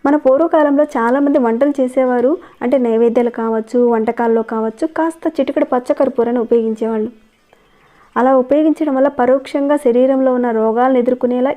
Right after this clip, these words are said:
ఇమ్యూనిటీ పవర్ అనేది మనకు పెరుగుతుందని ఒక నమ్మకంతో చేసేవారు. అది శాస్త్రీయంగా కూడా నిరూపించబడింది. అందుకని మీరు తీపి పదార్థాలు చేసేటప్పుడు చిటికెడు పచ్చకర్పూరమైన,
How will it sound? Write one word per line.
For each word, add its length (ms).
ఇమ్యూనిటీ 360
పవర్ 280
అనేది 180
మనకు 260
పెరుగుతుందని 560
ఒక 140
నమ్మకంతో 600
చేసేవారు. 440
అది 140
శాస్త్రీయంగా 640
కూడా 200
నిరూపించబడింది. 880
అందుకని 340
మీరు 340
తీపి 220
పదార్థాలు 640
చేసేటప్పుడు 500
చిటికెడు 580
పచ్చకర్పూరమైన, 1000